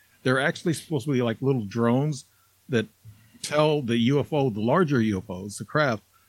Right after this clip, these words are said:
They're, they're, they're kinda like drones that go out there and, and they're scouts. They scout out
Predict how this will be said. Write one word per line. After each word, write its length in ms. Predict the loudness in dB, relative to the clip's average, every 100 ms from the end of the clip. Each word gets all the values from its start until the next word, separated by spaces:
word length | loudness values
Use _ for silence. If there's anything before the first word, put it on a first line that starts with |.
| _
They're, 240 | 0 2
they're, 180 | 0 -4 -6
they're 120 | -8
kinda 320 | -6 -6 -4
like 260 | -2 -2 -4 -10 -12 -6
drones 500 | 0 0 2 2 0
that 100 | -2
go 200 | 0 0
out 180 | 0
there 220 | -2 -2 -2
and, 380 | -2 0 0 -2 _
and 180 | 0 2
they're 120 | 2
scouts. 560 | 0 0 0 -2 -8 -16 _ _ -20 -8
They 120 | -4
scout 440 | -2 0 2 2 2
out 220 | 2 0